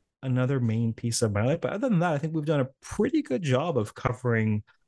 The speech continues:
what I do for a living and conveying to people why it's next to impossible to curate a business card for what I do.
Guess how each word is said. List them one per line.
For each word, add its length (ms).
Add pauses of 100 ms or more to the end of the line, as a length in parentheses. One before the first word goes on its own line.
(140)
what 220
I 80
do 220
for 220
a 40
living 420
and 400 (300)
conveying 640
to 140
people 680
why 340
it's 420
next 200
to 80
impossible 600
to 440
curate 340
a 60
business 360
card 280
for 100
what 140
I 80
do. 180